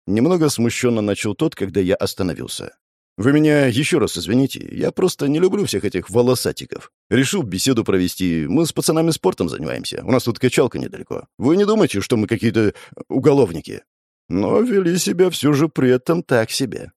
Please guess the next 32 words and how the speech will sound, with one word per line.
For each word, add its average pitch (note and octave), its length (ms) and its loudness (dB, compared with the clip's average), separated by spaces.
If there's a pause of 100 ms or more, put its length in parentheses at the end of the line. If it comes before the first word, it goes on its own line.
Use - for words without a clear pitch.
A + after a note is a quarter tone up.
заметил F2+ 480 -2
я. - 260 -12 (540)
"Скажите G#3+ 440 0
честно, A2+ 440 2
планировали E3 500 2
парню C3 320 2
физическое D3 560 -2
замечание A2 480 0
сделать?" - 480 -4 (400)
"Увы", E2+ 460 -2 (200)
признал E2+ 340 -6
Загораев. D2 560 -10 (580)
"Если B2 460 0
бы A#2 160 2
стал B2+ 260 4
сильно A#2 360 2
артачиться, G#2 560 0
мог C3 220 -2
бы F2+ 100 0
и E2+ 40 0
в D2+ 60 -6
глаз D2 240 -6
получить. - 520 -16 (180)
Я - 200 0
почему D#3 340 2
их D3 160 2
не C#3 80 2
люблю, D#3 380 2
этих - 200 -4
музыкантов? F#2+ 600 -4 (120)
Пьянствуют E3+ 480 2
много, A#2 440 2